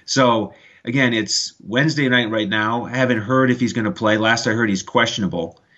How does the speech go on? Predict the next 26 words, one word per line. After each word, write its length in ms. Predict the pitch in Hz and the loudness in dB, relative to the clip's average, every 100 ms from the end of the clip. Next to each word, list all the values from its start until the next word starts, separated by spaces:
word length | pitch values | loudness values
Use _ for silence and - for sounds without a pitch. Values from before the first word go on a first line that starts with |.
| _ - _ _ | _ -20 _ _
But 120 | 127 135 | 2 4
I'd 160 | 170 | 4
like 280 | 170 208 - | 2 0 -2
to 100 | 285 | -8
play 280 | - 185 170 | -2 2 4
one 240 | 139 147 | 2 -2
of 60 | 135 | 2
these 200 | 127 117 | 0 0
point 260 | - 131 | -4 -4
guards. 460 | 127 87 76 - - _ _ _ _ | 0 -2 -2 -8 -16 _ _ _ _
So 520 | - 131 117 113 - _ _ - | -2 2 4 2 -2 _ _ 0
if 260 | 127 127 | 0 2
he 120 | 185 | 0
starts 760 | 196 - - 151 - - - - _ _ _ 120 | 0 2 4 4 2 -6 -10 -12 _ _ _ -4
and 180 | 123 | -2
he's 200 | 120 123 | 2 2
good 220 | 123 135 131 | 2 0 2
to 60 | |
go, 500 | 113 117 147 160 - _ _ _ _ | 2 4 4 2 -4 _ _ _ _
then 240 | 113 117 | 0 2
I, 300 | 113 110 - | 2 2 0
I 20 | 110 | -2
like 280 | 110 123 147 | 0 0 0
him. 380 | 139 175 175 _ _ _ | -2 -2 -4 _ _ _
If 320 | - 120 - | 0 0 0
not, 420 | 120 123 175 - | 2 4 4 0